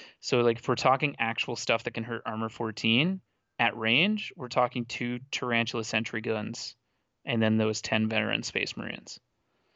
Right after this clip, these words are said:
Um, and that's it. But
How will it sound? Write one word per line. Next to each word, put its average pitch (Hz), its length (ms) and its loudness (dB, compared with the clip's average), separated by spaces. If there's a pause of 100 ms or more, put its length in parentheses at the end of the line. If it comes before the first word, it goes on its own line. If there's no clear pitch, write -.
(1800)
Um, 104 500 2
and 110 160 2
that's 104 200 0
it. 104 200 0 (140)
But 127 400 4